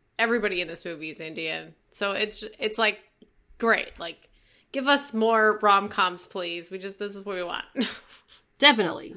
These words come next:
Speaker 2: Definitely. Like, this is, this is such a step in the right direction. Um, it just was a little Hallmarky and maybe, like
Speaker 1: <laughs> Well, that's,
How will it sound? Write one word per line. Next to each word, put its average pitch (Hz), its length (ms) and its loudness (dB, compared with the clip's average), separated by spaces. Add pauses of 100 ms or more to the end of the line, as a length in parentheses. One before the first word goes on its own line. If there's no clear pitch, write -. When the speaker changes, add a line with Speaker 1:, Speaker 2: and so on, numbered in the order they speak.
(100)
Speaker 2:
Definitely. 220 440 6
Like, 165 60 -6
this 208 200 2
is, 208 300 4 (240)
this 220 220 4
is 208 420 4 (680)
such - 320 -4
a 220 60 -4
step 165 260 -4
in 156 60 -4
the 151 100 -4
right 139 160 -6
direction. - 600 -14 (340)
Um, 147 420 -2 (500)
it 175 120 -8
just 170 160 -6
was 165 80 -6
a 165 60 -4
little 170 220 -2
Hallmarky - 720 -10 (200)
and 151 180 -8
maybe, 143 400 -6
like 143 360 -14 (200)
Speaker 1:
<laughs> - 220 -20
Well, 214 220 4
that's, 254 320 6